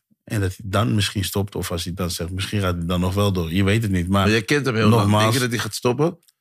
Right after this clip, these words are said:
Speaker 1: Nou, ik denk het niet ook. Ik denk
Speaker 2: denk
Speaker 1: het
Speaker 2: het ook
Speaker 1: niet,
Speaker 2: niet.
Speaker 1: maar ik denk het niet. Maar het feit is, dat is natuurlijk aan hem. Ik, ik, ik, ik,
Speaker 2: Ja.
Speaker 1: dat is zijn, zijn eigen keuze, zijn
Speaker 2: Ja.
Speaker 1: eigen ding is wat hij
Speaker 2: Maar ik
Speaker 1: doet.
Speaker 2: schrok wel toen hij het zei,
Speaker 1: Ja, ik
Speaker 2: omdat,
Speaker 1: ook, maar ja.
Speaker 2: omdat hij dan de gedachte heeft. En ik snap het ook. Kijk,
Speaker 1: Ja, maar is het toch normaal?
Speaker 2: ja.
Speaker 1: Maar dat is eventjes, daarom zeg ik, kijk, dat is dus,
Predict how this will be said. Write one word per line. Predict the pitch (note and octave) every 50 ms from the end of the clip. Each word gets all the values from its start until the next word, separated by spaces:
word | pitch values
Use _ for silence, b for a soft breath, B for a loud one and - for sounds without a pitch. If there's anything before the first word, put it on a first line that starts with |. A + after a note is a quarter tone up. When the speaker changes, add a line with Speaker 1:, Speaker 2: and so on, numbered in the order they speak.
| _ _ _
Speaker 1:
Nou, | - A#2 C#3 -
ik | C#3+ A2+
denk | A2 G2+ F#2+
het | F#2+ G#2
niet | A#2+ A#2+ A2+ A2
ook. | G2+ F#2+ F2 F#2 -
Ik | - - G#2+ A2 -
denk | - G#2 G#2
Speaker 2:
denk | A2+ G#2
Speaker 1:
het | A#2+ A2 G#2+
Speaker 2:
het |
ook | B2 A#2 G#2+
Speaker 1:
niet, |
Speaker 2:
niet. | G2 F2+ G#2 G#2
Speaker 1:
maar | G2 - -
ik | - A#2+ A2
denk | A#2+ A#2 G#2+
het | G#2+ G#2+
niet. | B2 A#2+ G#2+
Maar | G#2+ G#2+ G2
het | G2+ G2
feit | - B2 A#2 A2+ G#2
is, | A2 G#2 G2
dat | G#2+ G2+ -
is | G#2 G2
natuurlijk | G#2 G2 - A2 G#2 G#2 G#2
aan | G2+ F#2+
hem. | F#2+ G#2 G2 D#2
Ik, | - F#2+ G2 F#2+ G2+
ik, | - G#2+ G#2 G2 G#2
ik, | - G2 G2 -
ik, | - G2+ F#2+ G#2 -
Speaker 2:
Ja. | - G#2+ G2+ - -
Speaker 1:
dat | G2 G#2+ G#2+ G#2+ A2
is | G2 G2 -
zijn, | A#2 G#2+ G#2 G#2 G2 G2
zijn | - A2+ G#2 G2+ G2
eigen | F#2 G#2+ G#2+ G#2 - G2
keuze, | G2 - A2+ G#2+ G2 F#2 F2+ E2
zijn | E2+ G2 G2 F#2+
Speaker 2:
Ja. | G2
Speaker 1:
eigen | G2 G2 F#2+ F#2+ G2+ F#2+
ding | G2+ G2+ G2+
is | F#2 F2+
wat | G2 F#2+
hij | F#2 G2
Speaker 2:
Maar | G2 -
ik | G2
Speaker 1:
doet. | F#2+ -
Speaker 2:
schrok | D3+ D#3+ E3 C3+
wel | C#3+ D#3+ D3
toen | - D#3
hij | C#3 C3
het | A2+ F#2+
zei, | - - A#2+ B2 C3+ D3+
Speaker 1:
Ja, | D#3 D3
ik | D3+
Speaker 2:
omdat, | E3 E3 C3+ B2+ E3+
Speaker 1:
ook, | E3 B2+ A#2+
maar | C3 C3+ C3+
ja. | C#3 C3+
Speaker 2:
omdat | B2 C#3 C#3 G#2+
hij | C3+ B2+
dan | B2+ C3 B2 A#2+
de | B2
gedachte | - - G#2+ F#2 C3 C#3 C3+ - - A#2+
heeft. | A2 A2 B2+ B2
En | - - D3+
ik | D3
snap | - - - F#3+ G3 G3
het | - C3+ C3+
ook. | B2 A2
Kijk, | - C#3 A#2 A2+
Speaker 1:
Ja, | B2
maar | B2 A#2+ A#2 A#2
is | A#2+ A2+
het | - -
toch | - B2+ G#2+
normaal? | A#2+ A#2 B2 A2+ G#2+ G2+ G#2 G#2 - _
Speaker 2:
ja. | - D#3 E3+ E3 C3+ A2 G2
Speaker 1:
Maar | A2+ A2+
dat | A#2+ B2+
is | A#2+ -
eventjes, | - C#3 C#3 B2 B2 - - A2
daarom | B2 A#2+ A#2
zeg | G#2+ - C#3+ A#2+ G#2
ik, | G2+ F#2
kijk, | - G#2 G2 G2
dat | A2 A#2+ A#2+
is | A#2 A2+
dus, | A#2 A#2 A2 - - - - -